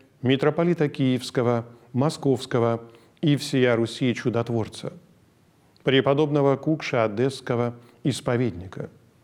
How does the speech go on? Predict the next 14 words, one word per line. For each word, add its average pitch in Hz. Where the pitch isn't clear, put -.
мученицы 139
Севастианы, 117
мученицы 147
Мелитины, 131
мучеников 135
Виктора 135
и 147
Сосфена, 120
преподобного 170
Дорофея 127
Пустынника 120
Египетского, 123
мученицы 135
Людмилы, 123